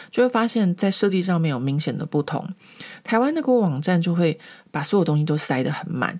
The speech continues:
好像觉得东西不多，你就不够丰富一样。那国外的设计网站就会尽量简约，然后让大家一目了然，很清楚这样子。所以因为我们有这个习惯，就是东西要很多，很多选择什么的，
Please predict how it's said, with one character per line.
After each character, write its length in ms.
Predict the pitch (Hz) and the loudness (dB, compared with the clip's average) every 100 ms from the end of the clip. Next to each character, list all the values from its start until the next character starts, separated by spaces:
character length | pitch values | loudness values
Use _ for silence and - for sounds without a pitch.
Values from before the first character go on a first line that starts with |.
| - - | -14 -12
好 100 | - | -2
像 160 | 190 240 | 0 2
觉 120 | 196 | 2
得 60 | 170 | 2
东 140 | 185 | 2
西 120 | 185 185 | 2 0
不 160 | 180 | -4
多， 400 | 180 185 151 147 - | -2 0 2 0 -2
你 140 | 156 | -4
就 120 | 151 170 | -2 -2
不 200 | - 147 | -4 -2
够 180 | 170 | 0
丰 220 | 156 143 139 | 2 0 -2
富 240 | 143 107 | -4 -4
一 100 | - | -4
样。 240 | 85 64 - - - - | -4 -6 -8 -20 -20 -2
那 160 | 240 | -2
国 160 | 233 196 | 2 2
外 140 | 208 | 2
的 100 | 190 | 2
设 180 | 180 190 | 0 0
计 120 | 180 | 0
网 180 | 165 165 | -2 -2
站 180 | 160 156 | -2 0
就 120 | 160 | 2
会 100 | 160 | 0
尽 260 | - 165 143 | 0 0 0
量 240 | 143 127 - | 0 -4 -4
简 180 | - - | -6 -4
约， 400 | 143 135 127 135 | -2 0 -2 -4
然 140 | - 147 | -6 -2
后 320 | 156 143 - | 0 0 -2
让 120 | 170 | -2
大 160 | 151 143 | 0 -2
家 40 | 139 | -2
一 80 | 147 | 0
目 140 | 151 | 0
了 180 | 135 - | -2 -4
然， 160 | 69 147 | -6 -6
很 120 | 139 | -6
清 300 | - - 170 | -6 -2 -2
楚 240 | 170 - - | -2 -6 -8
这 80 | - | -8
样 160 | - 165 | -8 -6
子。 160 | 165 - - - - - - - | -10 -14 -20 -18 -16 -14 -16 -4
所 120 | 294 | 0
以 200 | 285 - _ | 0 -2 _
因 140 | - 285 | -4 0
为 60 | |
我 120 | 262 151 | 2 2
们 120 | 147 | 2
有 80 | 143 | 0
这 120 | 190 | 0
个 80 | 175 | 0
习 320 | - - 123 | -2 -4 -6
惯， 280 | - 160 131 | 0 0 0
就 120 | 165 | -4
是 60 | |
东 200 | 175 196 | -2 0
西 80 | 196 | 0
要 60 | 185 | 0
很 260 | 151 147 131 | 0 -2 -2
多， 240 | 165 170 | 0 2
很 120 | 165 | 2
多 160 | 147 185 | 0 -2
选 300 | - 143 127 | 0 -2 -2
择 320 | - 127 131 | -2 0 0
什 120 | 139 | -2
么 80 | 113 | -8
的， 140 | 90 | -8